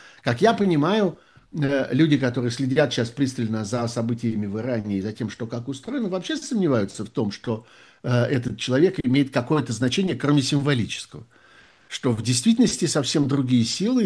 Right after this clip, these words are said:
и совсем, э, другие, м, э, лидеры, э, э, реально принимают там в Иране, в Иране решения. Прежде всего, вот, э,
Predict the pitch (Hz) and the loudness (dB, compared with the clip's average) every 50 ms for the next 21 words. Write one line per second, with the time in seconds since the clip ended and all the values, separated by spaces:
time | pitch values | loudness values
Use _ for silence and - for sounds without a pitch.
0 | 151 123 120 - - 110 101 - - 139 123 113 - - - - - _ _ - | 4 2 2 0 -4 -6 -4 -2 0 0 0 0 -2 -6 -20 -20 -20 _ _ -6
1 | - 120 120 120 117 113 113 104 - - 113 135 135 127 117 110 131 123 120 117 | -2 0 2 2 2 0 -2 -6 -6 -6 -2 0 0 0 0 2 2 4 4 6
2 | 117 113 110 - - _ _ _ _ _ - - - 131 120 117 117 110 113 113 | 4 4 2 -2 -10 _ _ _ _ _ -10 -6 -4 0 0 0 2 2 2 2
3 | 113 110 107 107 104 113 139 208 262 294 269 247 247 226 208 - - _ _ _ | 2 2 0 0 2 2 4 4 6 6 4 4 4 0 -2 -4 -10 _ _ _
4 | - - _ _ _ - - - 143 139 139 131 127 127 120 123 120 120 117 120 | -20 -20 _ _ _ -16 -12 -6 -4 -2 0 0 2 2 2 2 2 0 -2 -2
5 | 123 117 - - - 131 120 98 90 117 135 120 117 139 180 190 165 127 - 143 | -2 -4 -4 -4 -4 -4 -2 0 2 4 4 6 6 6 4 4 2 0 -2 0
6 | 123 117 120 113 131 156 143 120 123 - 127 127 123 107 110 110 127 135 131 131 | 2 4 4 4 4 4 2 0 -2 -4 -2 -2 -2 -2 0 0 2 2 2 2
7 | 123 131 127 127 - - _ _ _ - - 123 139 135 127 120 127 139 143 131 | 2 0 -2 -8 -12 -18 _ _ _ -8 -2 0 2 4 4 4 4 4 2 0
8 | - - 110 90 80 78 78 - 110 131 131 123 117 107 98 - - 107 95 120 | -2 -2 -2 -4 -4 -6 -6 -2 0 0 0 0 -2 -4 -4 -6 -6 -4 -2 0
9 | 143 143 120 107 123 117 - - - - _ _ _ - - 123 113 113 110 | 0 0 0 -2 -4 -6 -8 -18 -20 -20 _ _ _ -8 -4 -2 -2 -2 -2